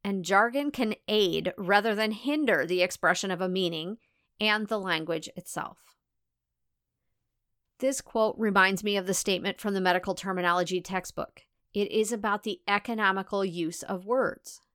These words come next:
Using jargon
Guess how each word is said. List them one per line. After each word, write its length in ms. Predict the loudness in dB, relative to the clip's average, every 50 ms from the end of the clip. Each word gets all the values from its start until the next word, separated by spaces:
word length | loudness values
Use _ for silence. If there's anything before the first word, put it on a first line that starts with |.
| _ _ _ _ _ _ _ _ _ _ _ _ _ _ _ _ _ _ _ _ _ _ _ _ _ _
Using 540 | -6 -2 0 2 2 2 2 0 -2 -2
jargon 480 | 0 2 2 2 2 2 0 -4 -4